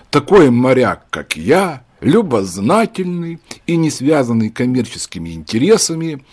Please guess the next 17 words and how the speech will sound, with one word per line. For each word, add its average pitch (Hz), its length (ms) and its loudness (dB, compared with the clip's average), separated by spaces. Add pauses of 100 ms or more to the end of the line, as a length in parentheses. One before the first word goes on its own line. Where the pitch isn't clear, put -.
старается 170 880 0 (180)
всячески - 800 -2 (140)
разнообразить 131 1000 0 (180)
свое 117 440 2
плавание 92 680 -2
заходами 185 580 2
в 180 100 -4
чужие 123 360 -6
страны. 71 500 -10 (1040)
И 123 140 2
в 127 100 4
этом 120 280 2
отношении 190 760 -2
плавание 185 840 0 (260)
на 135 180 2
маленькой 110 600 0
яхте 180 720 0